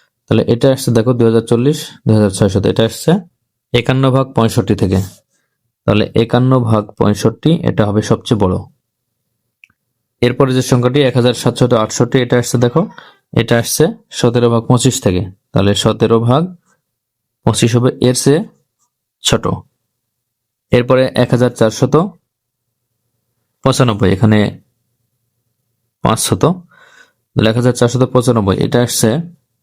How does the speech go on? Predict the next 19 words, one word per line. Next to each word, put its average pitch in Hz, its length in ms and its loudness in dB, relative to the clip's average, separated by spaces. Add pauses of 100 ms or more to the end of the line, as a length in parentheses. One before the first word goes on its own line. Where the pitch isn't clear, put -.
(1300)
তেইশ 127 280 2
ভাগ 120 180 2
চল্লিশ 117 420 0
থেকে। 104 240 -2
তাহলে - 540 -2
তেইশ 110 380 0
ভাগ 113 220 2 (720)
চল্লিশ। 98 380 -2 (880)
আর 107 120 0
সবশেষে 131 520 0 (140)
এক 120 160 -2
হাজার 117 180 2
তিনশত 120 380 -2
চল্লিশ, 117 440 0 (1000)
এইটা 120 280 0
আসছে 113 260 0 (880)
সাতষট্টি 127 420 0
ভাগ 139 160 0
একশত 120 260 0